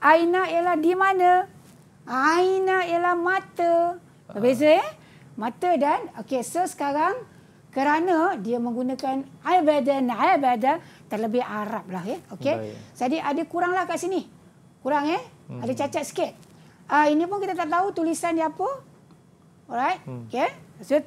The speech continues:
Speaker 1: tulisan yang saya pesan tadi, tulisan mesti jaga betul,
Speaker 2: Dan
Speaker 1: betul, ya.
Speaker 2: jelas.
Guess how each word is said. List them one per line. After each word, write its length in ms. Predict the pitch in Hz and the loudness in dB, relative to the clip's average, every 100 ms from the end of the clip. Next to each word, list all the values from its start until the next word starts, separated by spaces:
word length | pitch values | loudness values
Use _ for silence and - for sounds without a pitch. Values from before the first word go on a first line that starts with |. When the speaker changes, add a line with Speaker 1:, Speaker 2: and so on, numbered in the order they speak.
| - | 0
Speaker 1:
tulisan 480 | 294 320 - 381 247 | 2 2 2 2 2
yang 80 | |
saya 240 | - 254 240 | -2 -4 -6
pesan 240 | 254 277 | -4 -2
tadi, 240 | 262 277 539 - - - | -2 -2 -6 -14 -20 -10
tulisan 560 | 214 226 - 254 254 | -6 -6 -4 -4 -4
mesti 760 | 214 196 - - 262 508 - - - - - - | -8 -12 -12 -4 -2 -2 -6 -20 -20 -20 -20 -12
jaga 480 | 190 208 190 214 208 | -4 -4 -2 -4 -6
betul, 320 | 196 226 320 123 | -6 -4 -4 -2
Speaker 2:
Dan 240 | 127 127 | -4 -4
Speaker 1:
betul, 240 | - 117 220 | -6 -4 -2
ya. 160 | |
Speaker 2:
jelas. 80 | - | -2